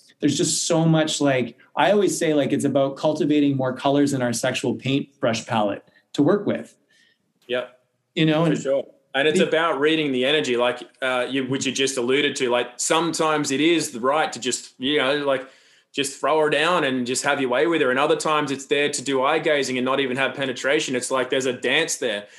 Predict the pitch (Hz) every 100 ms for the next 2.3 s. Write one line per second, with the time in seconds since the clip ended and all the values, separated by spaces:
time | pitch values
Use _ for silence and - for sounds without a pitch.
0 | - - 143 147 - 160 175 - - 131
1 | 143 180 180 135 165 147 143 135 139 135
2 | 127 120